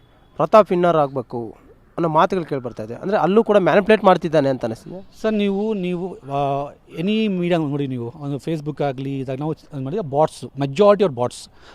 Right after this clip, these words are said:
Speaker 2: ಬಾಟ್ಸ್ ಅಂದ್ರೆ ಏನು ಗೊತ್ತಾ? ಫೇಕ್ ಅಕೌಂಟ್ ಕ್ರಿಯೇಟ್ ಮಾಡ್ತಾರೆ. ನೀವು ನೋಡಿದ್ರೆ, ಮೆಸೇಜ್ ನೋಡಿದ್ರೆ ಜೈ ಪ್ರತಾಪ್, ವಿನ್ನರ್ ಪ್ರತಾಪ್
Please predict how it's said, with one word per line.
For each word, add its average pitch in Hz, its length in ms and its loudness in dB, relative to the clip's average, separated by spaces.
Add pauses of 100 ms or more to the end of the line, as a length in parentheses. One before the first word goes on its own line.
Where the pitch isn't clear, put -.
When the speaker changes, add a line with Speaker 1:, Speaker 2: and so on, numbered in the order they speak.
(140)
Speaker 2:
ಬಾಟ್ಸ್ 190 240 2
ಅಂದ್ರೆ 180 160 0
ಏನು 170 100 0
ಗೊತ್ತಾ? 156 160 0
ಫೇಕ್ - 280 0
ಅಕೌಂಟ್ 180 220 -4
ಕ್ರಿಯೇಟ್ 151 200 -2
ಮಾಡ್ತಾರೆ. 120 300 -8 (320)
ನೀವು 180 100 0
ನೋಡಿದ್ರೆ, 208 220 0
ಮೆಸೇಜ್ 185 200 0
ನೋಡಿದ್ರೆ 170 460 -2 (480)
ಜೈ 170 160 0
ಪ್ರತಾಪ್, 170 380 2 (240)
ವಿನ್ನರ್ 170 200 -2
ಪ್ರತಾಪ್ 156 320 2